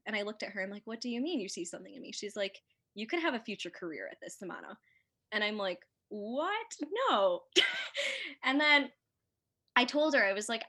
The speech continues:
"If I were to go into journalism, I don't know if I'd wanna do writing necessarily." And she's like, "Well, there's other forms of journalism. You can do podcasts, you can do radio, you can do T V." And she was the one that told me I'd be perfect for T V.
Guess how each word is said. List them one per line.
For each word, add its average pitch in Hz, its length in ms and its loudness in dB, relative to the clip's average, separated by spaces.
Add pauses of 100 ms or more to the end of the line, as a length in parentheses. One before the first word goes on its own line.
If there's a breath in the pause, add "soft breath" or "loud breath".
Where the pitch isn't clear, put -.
"If 247 140 2
I 247 140 8
were 311 140 6
to 294 80 4
go 202 380 2
into 214 260 -4
journalism, 208 640 -2
I 196 140 0
don't 277 220 0
know 262 200 2
if 254 120 -2
I'd 220 160 2
wanna 202 260 -2
do 190 460 -4
writing 170 420 -2
necessarily." 151 800 -6 (480 loud breath)
And 247 120 6
she's 254 200 0
like, 262 120 0
"Well, 240 120 -2
there's 226 260 2
other 220 320 4
forms 320 320 8
of 170 80 -2
journalism. - 420 -6
You 175 60 -6
can 196 140 -4
do 175 100 4
podcasts, 294 720 8
you 180 80 0
can 190 120 -4
do 165 180 0
radio, 262 460 6
you 202 120 4
can 202 140 -2
do 180 80 2
T 180 260 -2
V." 214 300 -4
And 202 100 -2
she 277 280 2
was 302 100 2
the 277 100 2
one 190 220 0
that 180 140 0
told 180 240 2
me 175 120 0
I'd 180 140 2
be 185 160 -6
perfect 175 380 -8
for 180 120 -4
T 175 220 -4
V. - 240 -10